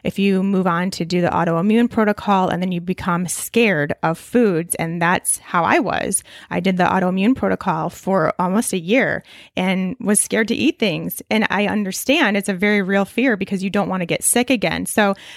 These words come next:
I think there's some gray area there in avoiding the foods that you know for sure, for a fact, will make you feel terrible, will trigger your illness, your disease, whatever it may be, versus just being scared because someone else told you they are harmful, like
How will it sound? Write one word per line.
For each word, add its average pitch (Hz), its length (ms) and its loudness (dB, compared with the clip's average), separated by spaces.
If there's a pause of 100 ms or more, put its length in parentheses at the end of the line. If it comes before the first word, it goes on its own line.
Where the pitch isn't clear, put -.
I 208 100 -2
think 269 240 2
there's 226 280 2 (120)
some 226 160 2
gray 214 240 2
area 202 280 2
there 185 340 2
in 190 240 -2 (460)
avoiding 233 380 4
the 214 60 0
foods 208 300 0
that - 140 -2
you 208 200 0
know 202 360 0
for 202 280 0
sure, 180 360 0
for 214 240 2
a 233 80 0
fact, - 400 -2
will 190 160 -2
make 190 240 -2
you 190 100 -6
feel 175 240 -2
terrible, 208 720 2
will 190 380 -2
trigger 202 340 0
your 185 400 0 (360)
illness, 240 500 2
your 202 100 0
disease, 196 680 0
whatever 190 380 0
it - 80 -2
may 180 160 -2
be, 202 420 2 (280)
versus 196 480 0
just 202 260 0
being 190 260 0
scared 190 460 0
because 190 320 0
someone 185 380 -2
else 165 400 0
told 170 360 -2
you 151 300 0
they 147 220 -2
are 139 100 0
harmful, 170 540 -2
like 143 260 0